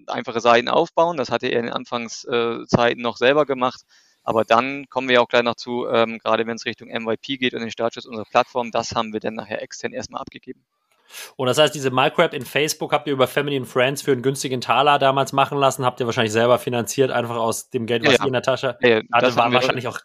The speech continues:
Speaker 2: überschaubar, ne? Also
Speaker 1: Das, das war super, sprechen wir von ein paar hundert Euro, ne? Also das ist jetzt ja wirklich kein Hexenwerk damals gewesen, aber musste man ja erstmal jemanden finden, der das macht, dann die Idee dahinter und das Schöne war, dass das dann echt super funktioniert hat. Danach, danach haben wir das noch für weitere Filme für Red Bull machen dürfen als Agentur.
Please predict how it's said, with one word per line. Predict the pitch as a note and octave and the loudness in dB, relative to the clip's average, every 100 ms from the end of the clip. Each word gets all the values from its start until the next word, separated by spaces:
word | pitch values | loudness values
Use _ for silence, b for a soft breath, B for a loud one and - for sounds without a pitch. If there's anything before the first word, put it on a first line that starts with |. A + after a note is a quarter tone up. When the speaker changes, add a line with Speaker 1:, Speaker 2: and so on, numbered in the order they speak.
| - | -4
Speaker 2:
überschaubar, | A#2 G#2+ G#2 A2+ G#2+ | -2 0 2 4 2
ne? | F#2+ G#2 B2 | 0 -4 -6
Also | G2+ B2 | -6 2
Speaker 1:
Das, | D3+ C3+ | 4 4
das | C3 C3 | 4 4
war | B2+ | 4
super, | A#2 C#3+ B2 B2+ | 6 4 4 2
sprechen | - B2 A#2+ | 0 0 0
wir | |
von | G#2+ A2 | -2 -4
ein | |
paar | A#2 | 0
hundert | A2+ G#2 | 0 2
Euro, | B2 G#2+ G2+ | 2 2 0
ne? | C3 | -2
Also | A#2 A2 | -2 -2
das | |
ist | A#2+ | -2
jetzt | A2+ A2+ | -4 -2
ja | A#2 | -4
wirklich | A2+ - A2 | -4 -4 -4
kein | A#2+ | -2
Hexenwerk | G#2+ - A2+ G2+ - | -2 -4 -6 -6 -4
damals | G2+ G2+ - | -4 -6 -6
gewesen, | A2 G#2+ G2+ | -6 -4 0
aber | A2 A2 | 2 2
musste | A#2+ - B2 | 0 -6 -2
man | A#2 | 0
ja | A#2 | 2
erstmal | A#2+ A#2+ B2 | 2 0 -2
jemanden | A#2 A#2+ A#2+ | -4 -4 -4
finden, | B2+ B2+ | -4 0
der | A#2 | 2
das | A2+ A2 | 4 2
macht, | A#2+ D3 F#3 - - B B B _ | 4 4 4 -6 -18 B B B _
dann | B2 A#2 A#2 | 4 4 2
die | A2 B2+ | -4 -2
Idee | A#2+ D#3+ | 2 6
dahinter | E3 D3 E3 E3 E3 D#3+ | 6 6 4 4 4 4
und | - B2+ B2 - | 0 -6 -8 -4
das | A#2+ - | -4 -2
Schöne | C3 D3 C3+ | -2 -2 4
war, | C3 B2+ | 4 4
dass | B2 | 2
das | B2+ | -2
dann | B2 A#2+ | -2 -2
echt | B2+ - | -4 -6
super | - D3+ C#3 | -10 -4 -4
funktioniert | - C#3 C3 B2 D3+ | -4 -10 -8 -4 0
hat. | D#3 D#3 | 0 0
Danach, | C3+ A#2+ C3+ | 0 0 0
danach | A#2+ B2+ | 0 0
haben | C3+ B2+ | -2 0
wir | |
das | A#2+ A#2 | 0 0
noch | A#2+ | -6
für | - A#2 | -4 2
weitere | A#2+ C#3+ C#3+ | 4 2 -4
Filme | - D3+ C#3+ | -8 -6 -6
für | - C3 | -4 -2
Red | C3+ | -2
Bull | C#3+ C#3+ | -2 -4
machen | C3+ C3+ C3+ | -4 -6 -6
dürfen | C#3 C#3+ C#3+ | -6 -6 -4
als | - - | -4 -2
Agentur. | B2+ C#3 C3+ D3+ D#3 D#3 | -2 -2 -6 -2 0 0